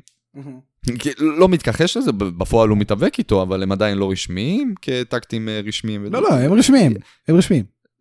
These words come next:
Speaker 2: אה, זהו, הם רשמיים?
Speaker 1: הם רשומיים
Speaker 2: הם, אה, לא,
Speaker 1: והכל,
Speaker 2: הם,
Speaker 1: הם
Speaker 2: הם
Speaker 1: רש-,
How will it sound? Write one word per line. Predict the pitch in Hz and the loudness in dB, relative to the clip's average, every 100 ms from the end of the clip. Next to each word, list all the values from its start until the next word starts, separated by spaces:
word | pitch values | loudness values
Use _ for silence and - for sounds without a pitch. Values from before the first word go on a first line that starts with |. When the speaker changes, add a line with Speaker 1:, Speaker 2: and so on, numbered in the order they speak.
| - | -2
Speaker 2:
אה, | 131 | 0
זהו, | 113 123 | 4 2
הם | 107 | 2
רשמיים? | 104 - 113 147 | 0 -2 -2 2
Speaker 1:
הם | 175 | 6
רשומיים | 180 147 156 220 214 | 6 8 6 6 8
Speaker 2:
הם, | 170 | 8
אה, | |
לא, | 160 | 8
Speaker 1:
והכל, | 147 175 | 8 8
Speaker 2:
הם, | 156 | 6
Speaker 1:
הם | 143 | 4
Speaker 2:
הם | 143 | 2
Speaker 1:
רש-, | 123 | 0